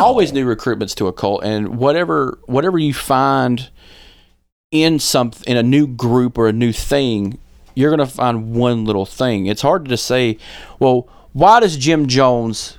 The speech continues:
sound so good? What about him made him so fucking magnanimous?"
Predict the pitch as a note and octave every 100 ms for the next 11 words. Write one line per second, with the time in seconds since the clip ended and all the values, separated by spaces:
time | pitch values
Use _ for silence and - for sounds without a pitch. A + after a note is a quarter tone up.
0 | - - - C#3+ C3+ B2+ A#2+ - - C3
1 | B2 A2 A#2 A2 G2 F#2 - - - -
2 | - - _ _ _ _ _ _ _ _
3 | _ _ C3 E3+ G3+ D3+ D#3+ D3 B2+ C#3
4 | B2+ B2 C3 C3 A2+ A#2+ A2+ - - A#2+
5 | A#2+ A#2 A#2 - A#2+ A2 A#2+ A2+ G#2+ G2+
6 | G#2+ G2+ F#2+ F2+ E2 -